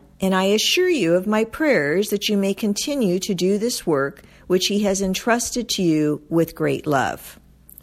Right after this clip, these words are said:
As it turns out, the Bible study, before it was even published, went all over the world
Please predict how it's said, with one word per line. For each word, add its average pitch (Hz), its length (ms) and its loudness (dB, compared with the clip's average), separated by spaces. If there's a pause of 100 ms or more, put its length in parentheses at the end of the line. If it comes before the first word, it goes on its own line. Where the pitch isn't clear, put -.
(920)
As 196 200 4
it 208 100 0
turns 359 320 0
out, 190 300 6
the 175 80 2
Bible 233 440 6
study, 185 480 4
before 175 440 4
it 220 100 0
was 185 160 2
even 185 280 0
published, 151 720 0 (300)
went 196 280 4
all 233 480 6
over 208 260 4
the 226 140 2
world 147 580 0